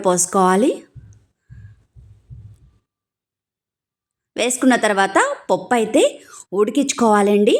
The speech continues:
ఈ లోపల మీరు ఒక నిమ్మకాయ సైజ్ అంత చింతపండును కూడా నానబెట్టుకోండి సెపరేట్గా. మీరు కావాలంటే ఇందులోకి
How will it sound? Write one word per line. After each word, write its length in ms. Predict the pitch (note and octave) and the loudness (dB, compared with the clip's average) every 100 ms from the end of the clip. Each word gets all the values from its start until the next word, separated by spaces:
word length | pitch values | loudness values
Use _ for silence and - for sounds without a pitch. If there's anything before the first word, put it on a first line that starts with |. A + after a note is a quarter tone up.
| - - _ _ _ _ _ _ _ _ - | -4 -14 _ _ _ _ _ _ _ _ -6
ఈ 40 | C4 | -2
లోపల 200 | C#4 C#4+ E4+ D4 | 0 4 6 6
మీరు 160 | D#4+ C#5+ - _ _ A3 | 4 -2 -6 _ _ -4
ఒక 80 | B3 A3+ | 0 2
నిమ్మకాయ 400 | A#3+ C4 C#4 D#4 C4 | 2 2 4 0 0
సైజ్ 200 | A3 A3 | -2 -2
అంత 120 | G#3+ A3 - | -2 -2 0
చింతపండును 540 | G#3+ A#3 B3+ A3+ G#3+ F#3+ | -2 0 2 2 0 0
కూడా 160 | G3 G3 | 0 2
నానబెట్టుకోండి 720 | F#3 F3+ F#3 F3 F#3 F#3 A3 F4 | 0 0 -2 -2 0 2 0 -2
సెపరేట్గా. 500 | G#3 F#3 F#3 F3 C#4 C5+ - _ - - | -4 -2 -2 0 0 -2 -8 _ -20 -4
మీరు 160 | A#3+ C4 | -4 0
కావాలంటే 500 | F#3 E3+ A3 C4 C4 C#4+ C4+ | 0 2 2 2 0 0 -2
ఇందులోకి 380 | A3 A#3+ B3 | 0 0 2